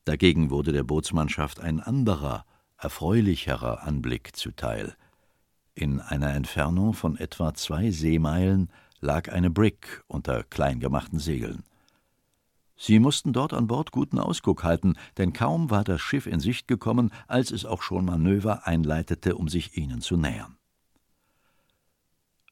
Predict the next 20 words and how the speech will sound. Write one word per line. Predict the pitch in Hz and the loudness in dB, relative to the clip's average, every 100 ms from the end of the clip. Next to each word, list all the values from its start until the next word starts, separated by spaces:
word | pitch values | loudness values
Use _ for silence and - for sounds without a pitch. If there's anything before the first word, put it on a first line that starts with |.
| - | -4
Kapitän | 73 71 76 69 | -2 0 -2 2
Clifford | 123 - 80 98 | 2 2 0 -2
schloss | - 73 - | -4 -4 -2
daraus, | 80 78 110 - - _ - | -2 2 0 -2 -16 _ -6
dass | 90 - | -4 0
die | 101 | 0
Brigg | 82 95 143 - - | 4 2 2 -6 -6
das | 90 82 | -4 -4
erste | - 110 - 107 | -4 -4 -2 -4
Boot | 90 101 | -2 -2
schon | - 104 | -2 -4
aufgenommen | - 139 107 85 76 67 67 | -4 -4 -2 0 0 -2 -4
haben | 71 71 | -6 -2
müsse | 76 90 117 | 0 0 0
und | - 78 | -2 -2
nun | 85 95 95 104 | 2 4 4 4
nach | 104 - - | 2 -2 -2
ihnen | 90 104 | 2 2
ausgeschaut | 120 113 - - - 58 - | 0 -2 -2 -6 -6 -8 -8
habe. | 53 - | -10 -10